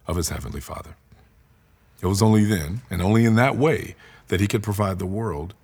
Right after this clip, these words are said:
with this as an innocent substitute. It was this only way that a perfect sacrifice, a holy Savior, could show this kind of love. And he shows love to his mother, and he shows love, uh, to the world.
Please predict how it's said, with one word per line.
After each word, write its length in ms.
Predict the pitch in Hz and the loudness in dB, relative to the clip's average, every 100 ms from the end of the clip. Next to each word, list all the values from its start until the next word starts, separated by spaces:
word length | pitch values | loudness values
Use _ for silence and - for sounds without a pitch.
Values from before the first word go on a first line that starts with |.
| _ | _
with 160 | 104 87 | -2 0
this 280 | 101 - - - _ _ _ - | 0 -2 -6 -18 _ _ _ 2
as 320 | 110 127 98 | 6 6 4
an 320 | 85 85 101 - | 2 -2 -4 0
innocent 580 | 107 104 117 - 117 107 - _ _ | 4 4 4 0 -2 -8 -16 _ _
substitute. 640 | - 139 - 73 - 80 - _ _ _ _ _ - | -4 -4 -4 -8 -8 -10 -14 _ _ _ _ _ -2
It 60 | |
was 140 | 113 113 | 2 4
this 200 | 160 - | 4 4
only 300 | 127 151 143 | 4 4 4
way 160 | 151 | 4
that 140 | 131 107 | 4 2
a 40 | |
perfect 440 | - - 156 151 | 0 0 0 -2
sacrifice, 600 | - 139 135 127 98 98 | -2 -2 -2 -2 -2 -2
a 100 | 92 | -4
holy 280 | 87 131 127 | -4 -4 -4
Savior, 500 | 120 - 101 76 62 - - - - | -6 -6 -6 -6 -12 -14 -20 -20 -2
could 160 | - 117 | 2 4
show 540 | - 143 120 90 85 - - | 4 6 4 2 -4 -6 0
this 180 | 101 | 2
kind 240 | - 92 90 | 2 -2 -2
of 80 | 92 | -2
love. 240 | 110 98 | 0 0
And 100 | 92 | 2
he 60 | 101 | 2
shows 360 | - 139 127 | 4 4 4
love 180 | 131 127 | 2 0
to 140 | - 110 | 0 -2
his 120 | 87 | 0
mother, 320 | 113 156 175 - - - | 0 0 -4 -10 -18 -2
and 180 | 113 135 | 2 4
he 60 | |
shows 360 | 143 - 113 104 | 4 2 2 0
love, 360 | 90 85 85 - - - | -2 -2 -4 -10 -20 -8
uh, 100 | 101 - | -6 -4
to 100 | - | -4
the 100 | 85 | -2
world. 320 | 71 - - | -4 -6 -8